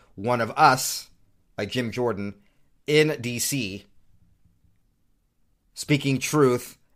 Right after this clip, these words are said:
and exposing the madness that we all could see for ourselves. Quote, "There's been subpoenas issued to eleven individuals, eleven American citizens,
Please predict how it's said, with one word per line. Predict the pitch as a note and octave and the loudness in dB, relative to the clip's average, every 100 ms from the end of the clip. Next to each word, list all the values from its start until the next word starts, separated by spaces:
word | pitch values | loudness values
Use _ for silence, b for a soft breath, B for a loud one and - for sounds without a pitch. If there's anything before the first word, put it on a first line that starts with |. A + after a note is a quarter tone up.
| _ | _
and | A#2+ A#2 A#2 A#2 A2 G#2+ _ _ _ _ _ _ | -2 2 2 0 -4 -12 _ _ _ _ _ _
exposing | A#2 - - C#3+ C#3+ A#2+ A2 A2 - b - | -6 -6 4 6 6 2 -2 -6 -12 b -12
the | A2+ B2 | -2 0
madness | B2+ C3 A2 G#2+ G2+ | 4 4 2 -4 -6
that | - G#2 | -4 -2
we | A2+ | 0
all | A2 G#2 G#2 - _ | 0 0 -4 -12 _
could | - G2+ | -14 -10
see | - A2+ | -6 -6
for | A2 G2+ | -2 -2
ourselves. | F#2+ - F#2+ F2 | -2 -4 -4 -6
Quote, | - A#2+ G#2+ - b b b _ _ _ | -4 -2 -2 -4 b b b _ _ _
"There's | D#3+ D#3+ | 2 8
been | G#3 | 6
subpoenas | G3 D3+ E3 E3 D#3 | 6 2 4 4 2
issued | D#3 C#3+ D3 | -4 -2 -2
to | C#3 | 0
eleven | B2+ C3+ D#3 | 2 2 2
individuals, | D3+ D3+ A#2 A2+ A2+ A2+ A2+ | -2 -2 -2 -2 -2 -2 0
eleven | B2 D3 | 0 2
American | C#3+ C#3+ C#3+ | 0 0 -4
citizens, | C3 B2 A2 A2+ G#2+ | -6 -6 -4 -6 -10